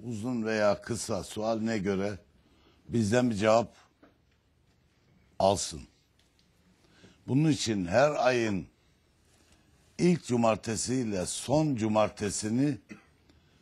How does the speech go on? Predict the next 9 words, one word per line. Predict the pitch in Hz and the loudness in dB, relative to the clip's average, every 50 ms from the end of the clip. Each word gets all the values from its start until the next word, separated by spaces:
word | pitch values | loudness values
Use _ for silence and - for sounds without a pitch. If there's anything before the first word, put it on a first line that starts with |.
| _ _ _ _ _ _ _ _ | _ _ _ _ _ _ _ _
suallere | - - - - 117 123 123 127 127 123 127 131 139 147 139 117 | -20 -10 -2 4 6 6 6 6 4 0 -2 -2 -2 -2 -2 -2
cevap | 101 117 120 127 139 139 - - _ _ - - _ _ _ - - _ _ _ _ _ _ - | -2 0 2 4 4 2 0 -4 _ _ -20 -20 _ _ _ -20 -20 _ _ _ _ _ _ -10
vermeye | - 82 101 110 107 101 101 107 104 101 95 - | -2 0 2 2 2 2 0 -2 0 -2 -2 0
tahsis | - 104 98 90 - - 87 82 - - - - _ _ _ _ _ _ _ _ _ _ _ _ _ _ _ _ _ _ _ _ - | 0 0 2 2 0 -2 -4 -6 -10 -10 -12 -12 _ _ _ _ _ _ _ _ _ _ _ _ _ _ _ _ _ _ _ _ -4
ediyoruz. | - 92 87 78 90 87 80 76 67 64 - - - - | -2 -2 0 0 0 0 0 -2 -4 -8 -12 -14 -12 -6
Öyle | - 98 104 110 117 104 87 | -2 0 0 2 2 0 0
düşündük. | 92 90 - - - 80 73 67 - - _ _ - _ _ _ _ _ _ _ _ _ _ _ _ _ _ _ _ - - - _ _ _ - - _ _ _ _ _ _ _ - _ _ - _ _ - - - | -2 -2 -4 -4 -6 -8 -10 -12 -14 -20 _ _ -20 _ _ _ _ _ _ _ _ _ _ _ _ _ _ _ _ -20 -20 -20 _ _ _ -20 -20 _ _ _ _ _ _ _ -20 _ _ -20 _ _ -10 -4 0
Bu | 101 123 131 | 4 8 8
hafta | 127 120 104 - - - 98 85 80 73 - | 8 8 6 2 -6 -8 -8 -8 -8 -10 -16